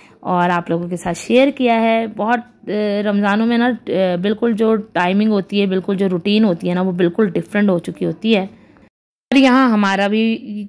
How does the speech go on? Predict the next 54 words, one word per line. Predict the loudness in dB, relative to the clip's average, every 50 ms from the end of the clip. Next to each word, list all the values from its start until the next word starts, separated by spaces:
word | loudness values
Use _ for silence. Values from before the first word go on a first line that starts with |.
| -14 _ _
कुछ | -6 -6 -6 -4 -4
यही | -2 -2 0 2 2 2
हाल | 2 2 0 0 0 -2
है | -2 0
ना। | 0 0 2 0 0
सो, | -2 -2 -2 -2 0 0 0 0 0 -2 -2 -2 -2
सुबह | -2 -2 0 2 2 2
जो | 2 2 2 2
है | 2 2 2
वो | 0 0 -2
बस | -2 -4 -4 -4
सहरी | -4 -4 -2 -2 -2 0
में | 0 0
उठे | 0 -2 -4 -4 -2 -2 0 0 0
इंसान | -2 -2 -2 -2 -2 0 0 0
और | 0 0 0 -2
सहरी | -2 -2 -2 0 0 0 0
वहरी | 0 0 0 0
बना | 0 0 0 0 0 -2 -2
के | -2 -2 -2 -2 -2 -4
फिर | -4 -6 -6
बच्चों | -4 -6 -4 -4 -2 0
को | 0 -2
स्कूल | -2 -2 0 2 2 4 4
भेज | 4 2 2 0 -2
के | -4 -4 -2 -2 -2 -4 -6 -10 -18 -20 -20 -20 -20 _ _
फिर | 2 4 4 6
थोड़ी | 4 4 4
देर | 4 2 0 0
सो | 0 -2 0 0
जाती | 2 0 0 -2 -4 -4 -4
हूँ। | -2 -2 -4 -4 -4
फिर | -4 -4 -2 -2 -2 -2
उठ | -4 -4 -6 -6
के | -4 -2 0
जो | 0 2 2
है | 2 2 2 2 2 2 0 0 0 0 -2 -2 -4 -6 -8 -12 -16 -20 _ _ _ -10
दूसरे | -6 -2 0 0 0 2 2 0 2
काम | 2 2 2 2 2 0
डिफरेंट, | 0 -2 -2 -2 0 0 2
और | 2 0 0
बच्चे | -2 -4 -4 -2 -2
भी | 0 0 -2
इस | -2 -4 -4
रमज़ानों | -2 -2 0 0 0 0 0 0 0
में | 0 0
ना | 0 0
जल्दी | 0 0 -2 0 -2 -2
छुट्टी | -4 -6 -6 -4 -2
हो | -2 0
जाती | 0 0 -2 0 -2 -2
है | -2
स्कूल | -4 -4 -4 -4 -4 0
से, | 0 0 0 0